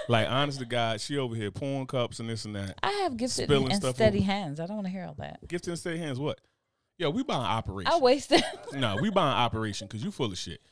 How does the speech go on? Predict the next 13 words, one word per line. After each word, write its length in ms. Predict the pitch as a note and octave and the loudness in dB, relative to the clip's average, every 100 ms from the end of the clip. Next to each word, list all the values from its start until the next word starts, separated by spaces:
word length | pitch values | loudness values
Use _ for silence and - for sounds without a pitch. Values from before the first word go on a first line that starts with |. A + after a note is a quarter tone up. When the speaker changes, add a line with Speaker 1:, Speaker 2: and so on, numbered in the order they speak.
| _ - | _ -4
Speaker 1:
We 80 | D4 | 2
buying 120 | D#4 | 4
Speaker 2:
Uh, 240 | D3+ B2+ | 4 4
Speaker 1:
Operation 420 | B2+ B2+ B2 - A2+ | 2 2 0 0 10
Speaker 2:
we 60 | |
Speaker 1:
so 60 | A4+ | 10
we 60 | G#4+ | 12
Speaker 2:
played 120 | D#4+ | 10
Speaker 1:
see 40 | E4 | 10
Speaker 2:
it 40 | |
Speaker 1:
shit. 100 | D4+ | 10
Speaker 2:
with 180 | C#4+ C#4 | 10 10
Moon. 800 | C#4 D#4+ F#4+ B3+ F#3+ E3 F3+ | 10 8 8 4 0 -4 -10